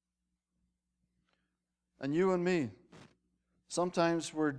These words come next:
keep doing the same thing over and over and over again, and you ask yourself, "What am I doing here? Why am I having to go through this? What have I done to deserve this?" Or you tell yourself, "I deserve better."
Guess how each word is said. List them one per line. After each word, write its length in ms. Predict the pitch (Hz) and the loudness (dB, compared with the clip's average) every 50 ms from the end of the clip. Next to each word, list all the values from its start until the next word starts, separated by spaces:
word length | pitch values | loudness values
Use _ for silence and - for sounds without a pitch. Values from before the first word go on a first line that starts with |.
| 135 - _ | -8 -16 _
keep 260 | - 185 185 151 131 | -8 -8 -6 -6 -6
doing 320 | 131 170 190 190 180 160 143 | -4 -2 -2 0 0 -2 -2
the 80 | 135 | -4
same 320 | 127 - 165 165 170 170 156 | -4 -2 -2 -2 -2 -2 -4
thing 260 | - - 156 135 127 | -6 -6 -4 -2 0
over 440 | 135 156 175 175 160 156 156 147 143 | 0 2 2 0 0 -2 -2 -2 0
and 100 | 139 151 | 2 2
over 320 | 160 175 165 156 151 147 | 2 2 2 0 -2 -4
and 100 | 143 139 | 0 2
over 340 | 151 160 170 156 156 156 143 | 2 2 0 0 -2 -4 -4
again, 300 | 135 127 147 160 160 151 | -2 -2 -2 -2 -2 -2
and 140 | 147 139 139 | -4 -4 -2
you 120 | 143 147 | -2 -2
ask 300 | 160 180 190 175 - - | 0 -2 -2 -4 -6 -8
yourself, 400 | 175 151 131 - 151 147 135 127 | -8 -8 -6 -4 -4 -4 -4 -4
"What 200 | 135 147 165 175 | -2 -2 -2 -2
am 120 | 175 170 | -2 -4
I 120 | 165 165 156 | -4 -4 -4
doing 360 | 143 135 160 180 185 180 151 | -4 -2 -2 -2 0 -2 -4
here? 200 | 131 135 135 131 | -4 -4 -4 -2
Why 260 | 131 143 165 185 190 | -2 -2 -2 -2 -4
am 120 | 190 185 180 | -4 -4 -4
I 120 | 175 165 | -4 -2
having 340 | 160 165 165 156 165 156 151 | 0 0 -2 -2 -4 -4 -4
to 80 | 143 | -4
go 200 | 135 127 147 151 | -2 0 0 0
through 260 | 156 147 - 147 135 120 | 0 -2 -4 -4 -4 -2
this? 240 | 120 110 92 - - - - - - _ | -4 -6 -6 -8 -16 -20 -20 -20 -20 _
What 180 | - 143 180 202 | 4 6 6 6
have 140 | 214 185 185 | 6 4 4
I 120 | 180 180 | 4 4
done 240 | 170 175 180 180 180 | 4 2 2 0 0
to 120 | - - 170 | -4 -8 -4
deserve 480 | 156 160 151 131 131 151 160 160 143 | -2 -2 -2 0 0 0 0 0 0
this?" 360 | 139 151 143 120 104 - - - _ - - - | 0 0 0 0 -2 -8 -12 -16 _ -20 -20 -4
Or 140 | - 147 151 | 0 2 2
you 80 | 156 | 2
tell 240 | 151 139 - 170 175 | 0 2 4 6 6
yourself, 400 | 180 175 165 151 - 165 160 147 | 6 4 2 2 4 4 4 4
"I 160 | 151 170 190 | 4 2 2
deserve 480 | 196 185 180 160 - 180 180 175 151 143 | 2 0 -2 -2 -2 -2 -2 -2 -2 0
better." 320 | 156 165 165 156 135 104 | 2 2 4 2 0 -2